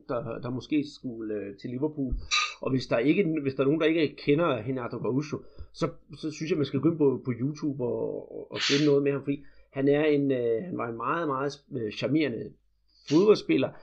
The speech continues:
Lidt, lidt, lidt sådan lidt kontroversiel, fordi han nok var lidt højtråbende og, og gjorde god, og, altså gjorde sig, øh, opmærksom på sig selv. Og det samme er han også som, som træner, meget, meget, øh, karismatisk og, og, kan man sige,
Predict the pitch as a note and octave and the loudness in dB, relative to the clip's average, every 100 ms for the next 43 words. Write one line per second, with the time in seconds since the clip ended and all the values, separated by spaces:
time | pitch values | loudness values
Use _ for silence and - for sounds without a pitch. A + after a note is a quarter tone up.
0 | - - D#3+ - F3 F#3+ F#3 G#3 A#3 A#3 | -14 2 2 4 0 -2 0 -2 -2 -2
1 | A3+ E3+ C3+ C#3 D3 - D3+ C#3+ C3 - | -2 -2 -2 -6 -8 0 0 2 -2 0
2 | F#3+ - E3+ D#3+ D3+ D#3 F3+ D#3+ C3+ F3+ | -2 -2 -4 0 -2 0 -2 0 2 2
3 | G3 E3 C#3 B2+ B2+ A#2+ - - C#3 C3+ | 4 4 4 4 -2 -2 -4 -2 -2 0
4 | E3+ D#3 - - A#2 A2+ G#2+ - B2 - | -2 -4 -8 -8 -6 -4 -6 -6 -6 -4
5 | G#2+ - A2 G2+ - A2 C3+ E3 - A#2 | -8 -10 -14 -12 -10 -6 -6 -6 -8 -10
6 | G#2 G#2+ D#3 E3+ - - - - - - | -12 -6 -6 -6 -12 -20 -20 -10 -10 -4
7 | D3 - B2+ E3+ G3 D#3+ D3+ - C#3+ A#2+ | -6 -6 -6 -4 -2 0 -2 0 -4 -4
8 | - B2+ - A#2+ E3+ E3 A#2 G#2+ E3+ G3 | -6 -8 -4 -4 -2 -4 -4 -6 -6 -6
9 | D#3+ F#3 E3+ A#2+ - A#2 A2+ G#2 D#3+ F#3+ | -6 -6 -6 -8 -8 -8 -8 -6 -6 -6
10 | - A#2 - B2+ A2 - - B2 D#3 | -6 -10 -4 -4 -4 -6 -12 -8 -8